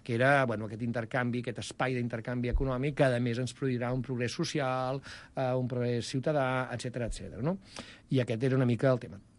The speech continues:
T'haig de dir també que, eh, entre, entre el que era la, el tractat de la ceca, que era el de la carbó i l'acer, i el de l'Euratom, i abans la, el de la,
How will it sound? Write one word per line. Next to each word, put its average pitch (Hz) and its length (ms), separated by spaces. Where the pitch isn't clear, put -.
T'haig 175 160
de 190 80
dir 165 100
també 156 400
que, 147 80
eh, 120 760
entre, 127 280
entre 127 260
el 123 100
que 135 120
era 143 200
la, 127 560
el 123 140
tractat 127 320
de 127 100
la 123 220
ceca, 113 800
que 120 120
era 110 140
el 107 60
de 107 80
la 107 120
carbó 113 200
i 113 40
l'acer, 110 320
i 113 120
el 107 120
de 110 60
l'Euratom, 107 600
i 120 80
abans 117 240
la, 110 420
el 113 60
de 113 100
la, 104 240